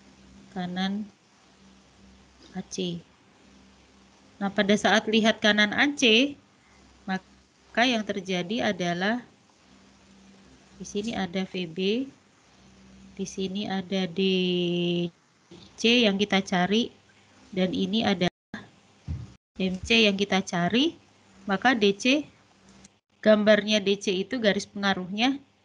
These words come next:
adalah sama dengan min V B. Tapi M C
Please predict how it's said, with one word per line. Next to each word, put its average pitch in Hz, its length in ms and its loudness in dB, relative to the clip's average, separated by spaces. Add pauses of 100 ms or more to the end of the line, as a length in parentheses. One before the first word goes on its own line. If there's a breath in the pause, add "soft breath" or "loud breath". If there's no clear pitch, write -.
(400)
adalah 196 400 0
sama 202 320 -4
dengan 196 320 -4
min 196 160 -4
V 190 160 -4
B. 170 140 -6 (1300)
Tapi 196 480 0
M 196 160 -2
C 247 400 2